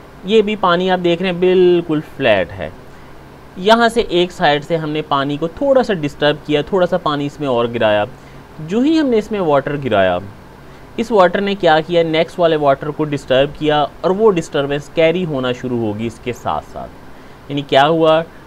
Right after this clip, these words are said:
Disturb किया, Disturbance की वजह से इसके particles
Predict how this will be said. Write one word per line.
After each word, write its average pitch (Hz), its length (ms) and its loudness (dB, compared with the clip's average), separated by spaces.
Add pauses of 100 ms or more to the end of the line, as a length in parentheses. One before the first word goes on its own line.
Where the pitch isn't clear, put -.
(120)
Disturb 135 400 2
किया, 165 320 2
Disturbance 160 600 -2
की 147 180 -4
वजह 117 240 2
से 90 280 -6 (200)
इसके 147 220 -4
particles 139 800 0